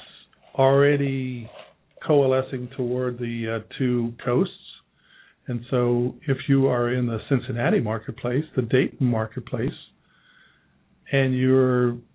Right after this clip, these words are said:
needing good talent, you better grab it when it's there because there's no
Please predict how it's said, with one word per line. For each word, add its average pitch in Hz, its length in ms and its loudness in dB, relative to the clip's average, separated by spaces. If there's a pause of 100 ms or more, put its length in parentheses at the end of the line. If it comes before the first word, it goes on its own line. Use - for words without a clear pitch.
(680)
needing 127 800 2 (200)
good 123 280 2
talent, 131 340 -2 (120)
you 123 120 -6
better 135 280 -2
grab 120 380 0
it 151 100 -8
when 123 240 -4
it's 123 140 -6 (100)
there 139 480 0 (760)
because 131 500 2
there's 131 240 -2
no 139 520 2